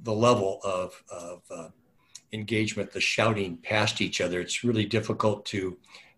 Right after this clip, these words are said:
to have a conversation about what we're doing here, what we're doing different than other parts of the country. And, and, and I know going back to the Chiefs and Sheriffs Organization you talked about, we've kind of take a, taken a, a listening mode.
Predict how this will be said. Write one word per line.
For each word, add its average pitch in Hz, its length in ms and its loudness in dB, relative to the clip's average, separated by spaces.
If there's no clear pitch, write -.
to 101 100 2
have 120 240 4
a 120 60 4
conversation 92 760 0
about 90 320 -2
what 107 200 0
we're 104 120 0
doing 98 320 -6
here, 98 340 -8
what 113 120 -6
we're 104 140 -4
doing 101 280 -4
different 101 360 -2
than 95 140 -12
other 92 180 -8
parts 98 320 -8
of - 60 -20
the 92 80 -14
country. 98 440 -10
And, 123 180 -14
and, 120 120 -12
and 120 200 -8
I 120 100 -4
know 123 380 4
going 117 240 4
back 117 220 6
to - 40 -8
the 104 100 0
Chiefs 113 260 0
and - 80 -6
Sheriffs 120 260 0
Organization 110 540 4
you - 60 -4
talked 151 200 4
about, 92 100 -2
we've 131 140 2
kind 110 180 4
of 92 60 0
take 113 240 2
a, 98 160 2
taken 120 340 4
a, 104 360 0
a 113 60 2
listening 123 440 6
mode. - 200 -8